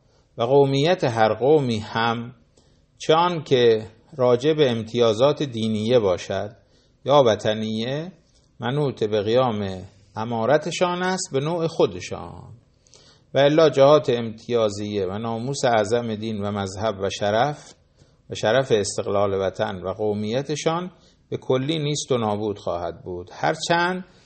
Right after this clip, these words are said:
به اعلی مدارج ثروت و مکنت و آبادانی و ترقی مملکت نائل شوند. مطلب دوم چیه؟ مطلب دوم هم اینه که هیچ کس دلش برای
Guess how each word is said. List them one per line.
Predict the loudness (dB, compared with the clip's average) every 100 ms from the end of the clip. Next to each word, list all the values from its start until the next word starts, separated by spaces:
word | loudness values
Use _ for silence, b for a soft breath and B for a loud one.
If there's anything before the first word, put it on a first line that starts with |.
| b b
به | -4
اعلی | 0 0 2 2 0
مدارج | -2 0 0 0 -4
ثروت | -2 -4 0 -2 -2
و | -6
مکنت | -6 -12 -10 -12 -6
و | -6
آبادانی | -4 -4 -4 -6 -8 -8 -8
و | -10
ترقی | -8 -6 -6 -6 -8
مملکت | -8 -10 -10 -8 -4 -4 -4 -10 b b b
نائل | -6 -2 0 0
شوند. | -4 -8 -8 -10 -16 -18 -10
مطلب | -8 -2 0 2
دوم | 0 0
چیه؟ | -4 0 4 6 6 4 -2 b b b b b b -8
مطلب | -6 0 0 2
دوم | 2 2 0
هم |
اینه | -4 -4 -4
که | -2 -2 -2 -6
هیچ | -8 -4
کس | 0 0 0
دلش | -2 0 -2 0
برای | 2 4 4 2 0